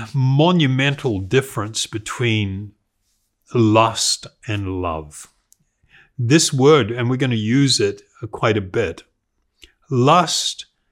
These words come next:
doesn't, in, in Vedic terms, from the point of view of yogic philosophy, does not refer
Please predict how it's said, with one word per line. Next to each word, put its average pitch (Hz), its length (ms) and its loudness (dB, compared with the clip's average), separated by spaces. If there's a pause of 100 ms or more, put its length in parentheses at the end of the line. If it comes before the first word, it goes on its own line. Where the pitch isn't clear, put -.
(520)
doesn't, 151 520 2 (100)
in, 139 220 0
in 117 340 0
Vedic 131 600 0
terms, 92 840 -10 (480)
from 127 220 -2
the 113 60 -2
point 131 360 -4
of 127 100 -4
view 120 260 0
of 101 100 0
yogic 104 580 -2
philosophy, 104 920 -6 (640)
does 151 260 0
not 170 640 -2
refer 117 800 -6